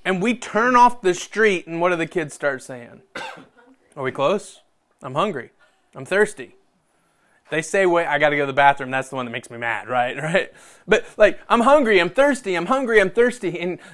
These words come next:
like, think about how good God is. He's just flexed his muscles. If anybody needs a break, God doesn't need a break. But if anybody needs a break, God gets a vacation after what he just did.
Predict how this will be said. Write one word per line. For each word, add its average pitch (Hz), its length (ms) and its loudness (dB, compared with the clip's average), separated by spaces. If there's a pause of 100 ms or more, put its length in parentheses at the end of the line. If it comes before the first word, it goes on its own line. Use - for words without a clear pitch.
(120)
like, 202 300 4
think 269 180 -2
about 233 260 6
how 208 120 6
good 196 400 0
God 208 300 6
is. 170 260 0
He's 180 240 -6
just 170 220 -2
flexed 254 540 -2
his 208 120 2
muscles. 202 380 -2
If 165 120 -2
anybody 254 520 2
needs 220 180 -2
a 214 60 0
break, 156 240 0
God 147 180 4
doesn't 156 180 0
need 156 120 -4
a 151 40 -4
break. 135 220 -4
But 190 140 -2
if 226 100 0
anybody 320 400 4
needs 262 240 2
a 254 60 8
break, 233 260 6
God 247 260 4
gets 240 160 2
a 240 60 4
vacation 220 640 0
after 190 200 0
what 190 140 0
he 190 80 -2
just 175 260 -10
did. 160 360 -6